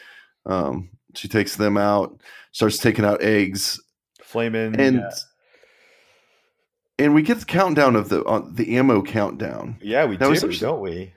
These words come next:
Speaker 2: We get a very, very prominent display of the, uh, amount of ammunition she has left.
Speaker 1: And it doesn't, doesn't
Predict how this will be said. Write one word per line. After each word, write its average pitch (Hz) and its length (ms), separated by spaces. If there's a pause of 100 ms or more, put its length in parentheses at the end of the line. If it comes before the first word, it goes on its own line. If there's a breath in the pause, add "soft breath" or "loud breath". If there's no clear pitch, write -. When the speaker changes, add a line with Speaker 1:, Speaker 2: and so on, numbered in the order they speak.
Speaker 2:
We 107 100
get 117 140
a 107 40
very, 131 300
very 123 360
prominent 127 460
display 98 400
of 90 140
the, 92 160
uh, 87 280
amount 110 260
of 107 120
ammunition 110 540
she 82 120
has 80 220
left. 80 380 (760 soft breath)
Speaker 1:
And 170 120
it 170 100
doesn't, 254 400
doesn't - 340